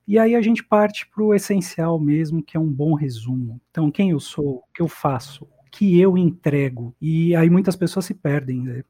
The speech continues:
Muitas pessoas acabam colocando muita coisa, põe um currículo inteiro num resumo e esquece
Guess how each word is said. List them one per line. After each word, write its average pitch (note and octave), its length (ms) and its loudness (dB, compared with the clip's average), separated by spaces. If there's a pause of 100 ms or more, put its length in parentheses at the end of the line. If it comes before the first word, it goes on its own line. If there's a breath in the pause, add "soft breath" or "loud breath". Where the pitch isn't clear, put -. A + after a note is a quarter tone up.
(120)
Muitas D3+ 240 -10
pessoas D#3 500 -4
acabam D#3 640 0
colocando D#3+ 420 2
muita E3+ 400 4
coisa, C#3 440 -6 (120)
põe D#3 100 0
um E3 100 2
currículo F3+ 400 0
inteiro E3+ 320 0
num E3 140 2
resumo D3+ 380 0
e E3+ 40 0
esquece E3+ 600 -4